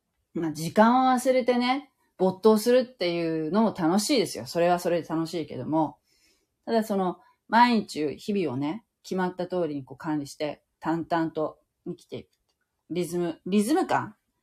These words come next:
リズム感のある生き方。そう。そう、リズム感のある生き方したいね。っていうのが、今年の目標かなと思ったりもするんですけれども。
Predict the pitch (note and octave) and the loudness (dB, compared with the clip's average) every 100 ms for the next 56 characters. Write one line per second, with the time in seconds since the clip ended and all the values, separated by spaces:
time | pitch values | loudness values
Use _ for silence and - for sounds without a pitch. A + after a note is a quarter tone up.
0 | - G3+ A#3+ E4+ G4+ C#4+ G3+ E3 D#3 C#3+ | -2 2 4 4 4 6 6 4 0 -4
1 | - D3 D3+ - - G#3+ - - _ _ | -6 -4 -4 -2 4 6 6 2 _ _
2 | - - C3+ D#3+ G#3 C#4+ D#4 C4 G3 F3 | -16 -12 -8 -4 2 4 6 6 4 4
3 | E3 E3 - E3+ D3 - F3 C#3+ E3 F#3 | 0 -4 -6 -8 -6 -2 -2 0 0 -2
4 | - _ _ _ _ A#3 - - - A#3+ | -6 _ _ _ _ 6 6 4 0 2
5 | - G#3+ G#3 - - _ _ _ _ _ | 4 2 2 -2 -4 _ _ _ _ _
6 | _ - - - - - - G#3+ A3+ A#3 | _ -18 -16 -16 -18 -20 -2 2 4 4
7 | A#3 G3 F#3+ - B3+ B3 A#3 A#3+ A#3+ F3+ | 2 2 0 0 2 4 6 6 4 2
8 | F3+ F3+ E3 C#3+ D3 E3+ F3 D3 - - | 0 2 0 0 -2 -4 -4 -4 -8 -12
9 | C#3 C#3 D3 D3 - | -10 -6 -4 -4 -6